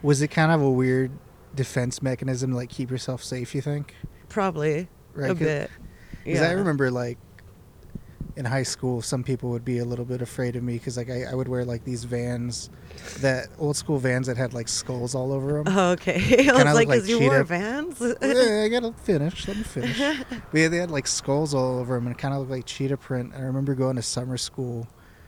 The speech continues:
Speaker 1: um, and, like, just not talking to anyone, being very quiet. I wanna say I had a shaved head and, like, those skull shoes, and,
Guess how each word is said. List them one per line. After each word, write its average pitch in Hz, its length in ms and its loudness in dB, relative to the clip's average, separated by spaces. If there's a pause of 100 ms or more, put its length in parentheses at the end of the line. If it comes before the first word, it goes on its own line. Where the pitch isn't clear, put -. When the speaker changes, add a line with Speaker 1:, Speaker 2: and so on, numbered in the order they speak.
(220)
Speaker 1:
um, 120 640 -2 (380)
and, 131 260 -2
like, 123 240 -2
just 135 220 -6
not 123 380 -4 (140)
talking 123 460 -4
to 123 160 -8
anyone, 117 380 -6
being 123 240 0
very 127 260 2
quiet. 131 460 0 (760)
I - 40 -10
wanna 127 140 -2
say 131 200 2
I - 20 2
had 131 100 2
a 123 40 0
shaved 131 320 0
head 127 280 2
and, 123 120 -4
like, 117 180 -6
those 127 220 -4
skull 127 440 -2
shoes, 127 480 -2
and, 113 160 -4